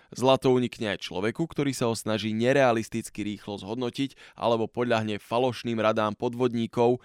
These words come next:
či svojim vlastným naivným predstavám o investovaní alebo o biznise.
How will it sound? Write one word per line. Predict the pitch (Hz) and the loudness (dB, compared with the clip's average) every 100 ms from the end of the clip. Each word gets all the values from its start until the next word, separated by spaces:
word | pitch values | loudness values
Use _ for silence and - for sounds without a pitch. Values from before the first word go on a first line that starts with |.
| - _ - | -12 _ -4
či | 185 | -4
svojim | - 151 123 | -2 -2 0
vlastným | 113 120 123 - 110 101 | 2 2 2 -2 -4 0
naivným | 101 117 107 104 98 | 2 2 2 -2 -4
predstavám | 90 98 - 101 98 92 | -6 -8 -4 -2 0 -2
o | 90 | -6
investovaní | 101 113 110 - 101 95 101 98 - | -4 -2 -2 -2 -4 -2 -4 -8 -8
alebo | 76 90 - 62 | -6 -6 -6 -8
o | 87 | -8
biznise. | 90 98 104 98 98 | -8 -8 -6 -6 -6